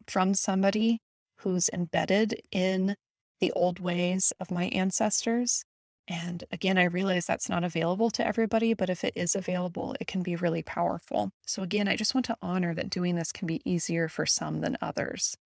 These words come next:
Do what you can with what you have.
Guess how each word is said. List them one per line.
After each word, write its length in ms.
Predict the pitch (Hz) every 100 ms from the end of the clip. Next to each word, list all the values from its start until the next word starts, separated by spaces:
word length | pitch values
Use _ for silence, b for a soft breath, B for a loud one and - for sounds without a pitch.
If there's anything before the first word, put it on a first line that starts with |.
| _ _ _ _ -
Do 140 | 202
what 220 | 214 226
you 80 | 240
can 640 | 220 - 180 170 165 165 -
with 240 | 214 175 -
what 160 | 170
you 120 | 180
have. 520 | 170 - 156 151 151